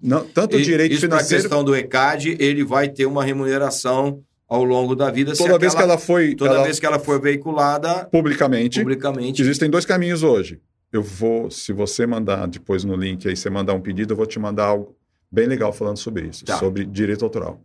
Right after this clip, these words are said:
Speaker 2: Legal.
Speaker 1: É, você tem o direito autoral da execução pública.
Speaker 2: Sim.
Speaker 1: E hoje, a, os streams começaram a pagar sobre a
Speaker 2: Olha,
Speaker 1: execução
Speaker 2: que
Speaker 1: digital,
Speaker 2: legal.
Speaker 1: porque antes ela pagava só pra quem subiu, só pro, pro dono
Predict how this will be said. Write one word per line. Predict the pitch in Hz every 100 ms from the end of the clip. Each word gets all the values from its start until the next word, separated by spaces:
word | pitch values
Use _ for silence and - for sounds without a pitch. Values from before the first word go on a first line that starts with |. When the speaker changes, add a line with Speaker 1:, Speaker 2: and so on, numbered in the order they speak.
| -
Speaker 2:
Legal. | 107 90 - - _ _
Speaker 1:
É, | 98 95 95 92 87 - _ _ _ _ _ _ _ _ _ - - -
você | 123 147
tem | 151
o | 151
direito | 131 131 139
autoral | 131 120 104 113 156 - - -
da | 113
execução | 117 123 - 139
pública. | 135 113 85 80 - -
Speaker 2:
Sim. | - - 104 90 82
Speaker 1:
E | 127 120
hoje, | 113 123 131 147 160 160 _ _ _ _ _ _ _
a, | 107 104 104
os | 131 120
streams | 123 127 135 127 127
começaram | - 135 123 - 156 160 139 107
a | 107
pagar | 98 95 92 87 - _ _ _
sobre | - 123 113
a | 113
Speaker 2:
Olha, |
Speaker 1:
execução | 104 92 - 113
Speaker 2:
que | 107
Speaker 1:
digital, | 107 101
Speaker 2:
legal. | 90 107
Speaker 1:
porque | 123
antes | 131
ela | 156 151
pagava | - 131 135 131
só | 123 - 151
pra | 156 156
quem | 151 160 170 - - _ _ -
subiu, | - 151 135
só | 101 123
pro, | - 147 160 160 143
pro | 135 151
dono | 107 143 147 151